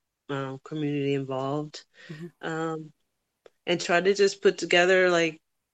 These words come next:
Speaker 1: larger groups for us going out hiking. Maybe do there, I've been getting a lot of questions about doing sectional hikes, um,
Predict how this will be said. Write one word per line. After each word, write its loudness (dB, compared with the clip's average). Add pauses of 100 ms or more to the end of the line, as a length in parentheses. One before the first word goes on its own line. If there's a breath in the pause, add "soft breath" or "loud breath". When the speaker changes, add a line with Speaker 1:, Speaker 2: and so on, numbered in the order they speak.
(140)
Speaker 1:
larger 2
groups 2
for 4
us 2
going 4
out 2
hiking. 2
Maybe 2
do 2 (420 loud breath)
there, 6
I've 4
been -2
getting 0
a 2
lot 2
of -2
questions -4
about -2
doing -2
sectional 0
hikes, 2
um, -2